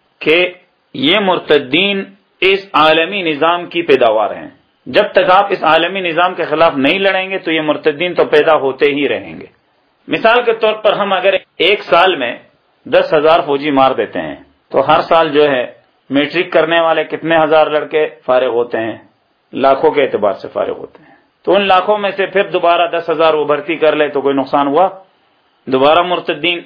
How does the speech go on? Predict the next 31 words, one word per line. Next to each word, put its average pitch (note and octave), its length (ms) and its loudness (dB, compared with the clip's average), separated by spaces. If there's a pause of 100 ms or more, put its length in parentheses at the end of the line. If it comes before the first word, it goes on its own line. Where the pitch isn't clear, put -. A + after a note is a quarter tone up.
(120)
آئیں D#3 260 2
گے D#3+ 60 0
ہمارے D#3 340 -2
سامنے، D3 300 -4
ہم C#3 220 -6 (100)
پھر D3+ 180 0
دوبارہ E3 340 2
لڑیں D#3 400 -4
گے۔ C3+ 140 -2 (200)
تو F#3 100 2
جو A3+ 160 4
ہمارا A3 380 2
مقصد G3 440 -2
ہے F#3+ 120 2
کہ G#3 260 -4
اس A3 220 -2
حکومت F#3 420 0
کو F#3 80 2
گرا E3 280 2
کر F#3 140 -2
اسلامی E3+ 380 -2
حکومت F3+ 400 -2
قائم F3 260 2
کیا E3 180 2
جائے، F3 220 2
اس E3 140 -4
میں E3 100 0
ہم D#3+ 120 0
کبھی D#3 240 -2
بھی E3+ 120 -4
کامیاب D#3 440 2